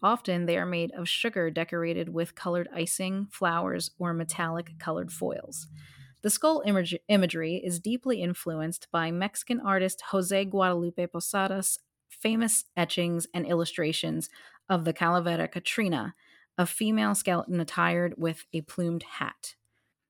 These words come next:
Excuse me, El Día de los Muertos, although prominent in Mexico, is also celebrated in other countries such as Bolivia, Ecuador, Peru, Guatemala,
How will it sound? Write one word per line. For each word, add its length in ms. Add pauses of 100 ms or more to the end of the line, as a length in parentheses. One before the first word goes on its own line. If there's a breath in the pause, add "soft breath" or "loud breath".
(120)
Excuse 300
me, 160
El 160
Día 160
de 100
los 200
Muertos, 400
although 320
prominent 720
in 160
Mexico, 600
is 200
also 320
celebrated 600
in 120
other 180
countries 520
such 220
as 160
Bolivia, 760
Ecuador, 640
Peru, 520 (360 loud breath)
Guatemala, 720